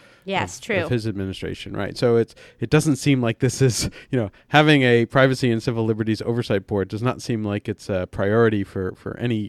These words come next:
Speaker 2: president. <laughs>
Speaker 1: Absolutely. You're right. You know, and, and, and that, you're right. That is, that is fair. And also Congress hasn't been that excited about it necessarily. They have a limited,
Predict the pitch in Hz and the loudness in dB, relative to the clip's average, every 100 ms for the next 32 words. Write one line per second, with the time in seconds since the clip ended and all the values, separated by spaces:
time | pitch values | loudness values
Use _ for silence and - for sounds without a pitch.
0 | _ - 92 104 - - 117 - - - | _ -10 -8 -8 -10 -8 -6 -6 -6 -2
1 | 247 - 226 214 180 190 170 190 196 214 | -2 -2 -4 -2 -4 -6 -6 -4 -2 2
2 | 196 175 220 208 185 190 190 175 196 190 | 2 0 -2 -2 -2 -2 -4 -4 -6 -4
3 | 208 208 190 196 220 226 214 170 202 214 | -4 0 0 0 -2 0 2 2 -2 -2
4 | 220 196 - 220 208 202 196 185 190 208 | -4 -8 -4 -4 -2 -4 -6 -4 -4 -6
5 | 233 220 240 247 294 214 202 196 180 180 | -6 -4 -4 -2 -6 -6 -8 -8 -6 -6
6 | 180 175 190 175 175 180 180 165 170 - | -8 -8 -8 -6 -6 -6 -4 -4 -6 -10
7 | 175 - - 175 165 165 165 208 190 190 | -10 -10 -8 -8 -6 -8 -8 -4 -4 -6
8 | 190 202 220 202 185 | -6 -6 -4 -4 -6